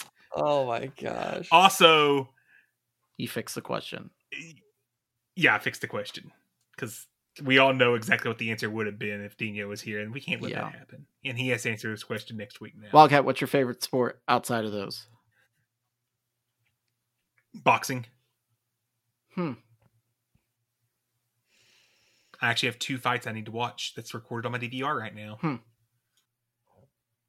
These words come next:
Speaker 3: It's, like, the last thing I would like to watch. I
Speaker 2: Really?
Speaker 3: do not, I do
Speaker 1: What?
Speaker 3: not enjoy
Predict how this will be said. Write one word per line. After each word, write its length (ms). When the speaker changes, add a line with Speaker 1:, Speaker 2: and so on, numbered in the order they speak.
Speaker 3:
It's, 100
like, 180
the 120
last 540
thing 420
I 140
would 180
like 180
to 80
watch. 460
I 100
Speaker 2:
Really? 380
Speaker 3:
do 40
not, 340
I 100
do 280
Speaker 1:
What? 100
Speaker 3:
not 200
enjoy 840